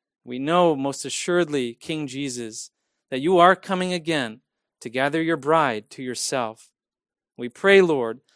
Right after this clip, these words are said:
as we await that day of your glorious and majestic return as resurrected ruler, that we would live our lives in obedience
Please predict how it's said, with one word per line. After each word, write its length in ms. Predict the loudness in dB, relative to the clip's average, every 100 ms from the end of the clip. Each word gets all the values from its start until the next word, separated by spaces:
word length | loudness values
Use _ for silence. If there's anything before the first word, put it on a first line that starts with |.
| _ -12
as 140 | -8
we 140 | -2
await 520 | -2 4 4 4 -4 -4
that 300 | -2 -2 0
day 340 | 2 2 0
of 140 | -6
your 160 | -6 -6
glorious 640 | -4 -2 0 0 0 -4
and 80 | -8
majestic 600 | -12 -4 -2 0 -4 -8
return 600 | -10 -10 -10 -8 -8 -12 _ _ _ _ _ _
as 220 | -6 -6
resurrected 920 | -6 0 0 2 0 0 -2 -2 -8
ruler, 480 | -4 -4 -2 -4 -8 _ _ _ _ _ _ _
that 120 | -8
we 120 | -4 -2
would 180 | -2
live 280 | 0 0 2
our 140 | 0 0
lives 720 | -2 -2 -6 -12 -12 -12 -16 _
in 120 | -12
obedience 840 | -10 -8 -6 -4 -6 -8 -12 -14